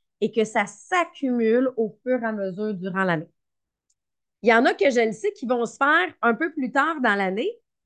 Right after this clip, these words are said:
mais que pour y arriver, exemple, moi, mon titre que je vise dans ma business, qui est directrice exécutive, ben, j'ai mis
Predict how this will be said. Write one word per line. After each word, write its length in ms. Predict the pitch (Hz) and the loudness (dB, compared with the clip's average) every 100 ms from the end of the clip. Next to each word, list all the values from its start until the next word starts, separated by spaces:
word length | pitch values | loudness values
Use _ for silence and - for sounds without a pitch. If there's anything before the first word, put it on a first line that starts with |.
| - | -2
mais 180 | 208 208 | 0 2
que 140 | 226 | 0
pour 500 | - - 466 480 349 | -2 4 6 6 4
y 140 | 240 220 | 0 0
arriver, 400 | 196 214 190 277 | 0 -2 -2 0
exemple, 320 | 214 190 285 | 0 2 2
moi, 140 | 269 285 | 4 4
mon 240 | 247 190 | 2 0
titre 380 | - - 302 _ _ | -6 -4 -4 _ _
que 120 | 240 | 2
je 140 | 208 202 | 4 2
vise 440 | 185 196 285 285 | 0 2 4 4
dans 160 | 208 202 | 2 2
ma 120 | 190 | 2
business, 500 | 185 185 175 240 359 _ _ _ - | 2 0 0 -2 -4 _ _ _ -6
qui 80 | 233 | -4
est 20 | |
directrice 580 | 180 202 185 - 320 285 | -2 -2 -4 -2 -2 0
exécutive, 1080 | 220 185 180 - - 240 339 - 233 175 - _ _ _ _ _ _ _ | 0 0 -4 -8 -6 0 0 0 -2 -4 -8 _ _ _ _ _ _ _
ben, 240 | 190 214 226 | 2 4 4
j'ai 240 | 220 247 | 2 2
mis 220 | 247 311 | 4 4